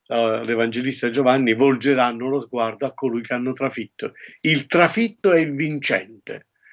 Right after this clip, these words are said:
anche se sembra agli occhi del mondo un perdente. Quindi la croce diventa il vessillo splendente, o l'albero della vita,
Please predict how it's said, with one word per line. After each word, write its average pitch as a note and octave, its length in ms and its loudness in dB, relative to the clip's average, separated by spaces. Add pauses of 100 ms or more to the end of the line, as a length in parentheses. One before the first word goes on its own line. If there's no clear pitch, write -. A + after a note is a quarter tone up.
(100)
anche E3+ 320 4
se E3 140 4
sembra D#3+ 340 0
agli B2+ 140 0
occhi D3 240 0
del C#3+ 140 -4
mondo C3 520 -6 (540)
un D3 180 -4
perdente. C3 640 -4
Quindi E3+ 280 -4
la C3 140 6
croce D#3+ 320 0
diventa B2 580 -2 (600)
il A2 100 -8
vessillo B2+ 480 2
splendente, A2+ 880 -2 (200)
o C3 140 4
l'albero C3 440 6
della A#2 200 0
vita, B2+ 400 -6